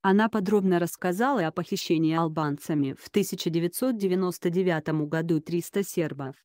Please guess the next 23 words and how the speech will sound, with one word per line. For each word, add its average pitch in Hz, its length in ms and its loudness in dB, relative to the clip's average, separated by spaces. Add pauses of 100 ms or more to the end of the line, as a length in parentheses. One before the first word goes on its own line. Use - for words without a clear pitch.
(180)
впервые 202 520 0
сообщив 196 500 -2
о 175 80 0
фактах 220 480 -4
похищения 190 680 0
людей 185 300 2
с - 60 -6
целью 262 380 0
продажи 190 500 2
их 180 160 0
внутренних 165 560 0
органов. 151 480 -2 (720)
В 180 120 2
две 185 200 4
тысячи 185 400 -4
десятом 160 480 -2
в - 60 -20
Косове 190 420 0
была 175 300 2
раскрыта 165 520 -2
сеть 247 280 -2
черных 160 480 -2
трансплантологов. 156 1040 -2